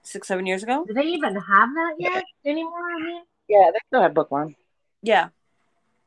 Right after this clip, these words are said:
Speaker 1: But apparently I live not too, I live in the same state as bookworm. I just don't know how far I live from it.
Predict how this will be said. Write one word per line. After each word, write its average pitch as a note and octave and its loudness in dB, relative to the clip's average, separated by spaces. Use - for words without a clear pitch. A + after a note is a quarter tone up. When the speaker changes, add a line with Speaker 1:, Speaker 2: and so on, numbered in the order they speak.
Speaker 1:
But F#3 -6
apparently F#3+ -6
I E3 0
live F3 -10
not F3+ -8
too, - -20
I F3 -8
live F#3+ -8
in E3+ -16
the E3 -8
same E3 -8
state E3 -4
as D3+ -8
bookworm. D#3 -6
I D#3+ -4
just D#3+ -14
don't D#3 -4
know D3 -6
how D#3+ -10
far - -4
I - -10
live - -14
from - -16
it. - -12